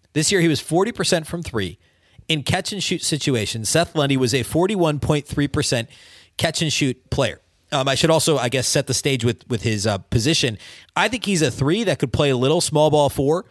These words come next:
Um, six-foot-six with six, with a six ten wingspan. Um, so big wingspan, big bodied six six. Like he's, I think without shoes, shoes, he measured at like six four, but he's listed as six six. So he's probably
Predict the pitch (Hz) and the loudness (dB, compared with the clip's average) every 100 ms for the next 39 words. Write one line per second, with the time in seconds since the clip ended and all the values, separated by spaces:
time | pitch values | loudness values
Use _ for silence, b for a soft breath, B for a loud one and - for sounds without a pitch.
0 | B B B B B - 139 135 135 - | B B B B B -2 2 2 2 0
1 | - 202 - 226 214 - - 180 - 156 | 2 0 0 -2 -2 -2 -2 -2 -2 -2
2 | - - 180 - - - 139 131 117 - | -2 -4 -4 -6 -8 -4 -2 0 0 -2
3 | 175 - - 156 147 - 113 143 - 110 | -2 -4 -4 -2 -4 -6 -2 -2 0 -4
4 | - b b b b b b b 135 131 | -8 b b b b b b b -2 0
5 | - 151 - 175 233 185 175 151 - 113 | 2 0 2 2 2 2 0 0 -2 -2
6 | 107 101 b b 98 190 214 131 113 131 | -2 -6 b b 2 2 2 0 0 0
7 | 160 165 - - 180 - - 196 208 - | -2 -4 -4 -2 -2 0 0 -2 -2 -2
8 | 156 135 156 139 - 139 190 180 139 135 | 0 0 0 -2 0 -2 0 0 2 0
9 | - 123 131 127 - 139 139 131 117 113 | 0 0 0 -2 -2 0 0 0 -2 -2
10 | 117 104 95 - 131 - 117 110 113 101 | -4 -6 -6 -4 -4 -4 -2 0 0 -2
11 | 90 107 - 113 - 117 - 117 101 101 | -2 -4 -2 -4 -2 -4 -4 -4 -4 -6
12 | 92 - 127 120 107 | -6 -2 0 2 0